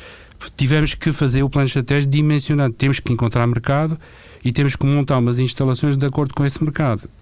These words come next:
E o que é que fazemos para ter mercado? Para ter mercado é promover o Algarve com estes sites que já existem e criar qualquer coisa de inovador, de impactante, de muito mediático,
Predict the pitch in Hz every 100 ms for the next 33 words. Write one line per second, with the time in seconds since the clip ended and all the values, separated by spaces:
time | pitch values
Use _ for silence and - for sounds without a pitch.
0 | - 117 - 143 - 139 139 - 135 143
1 | 139 - 135 104 - 104 107 107 - 143
2 | 151 110 110 113 113 123 107 107 110 117
3 | 107 98 - - - _ 110 107 - 120
4 | 104 - 107 110 110 147 - 156 156 -
5 | - - - 143 185 156 160 160 160 147
6 | 139 151 147 143 139 147 143 143 139 143
7 | 143 139 131 - 147 127 123 147 170 135
8 | 127 117 123 127 147 -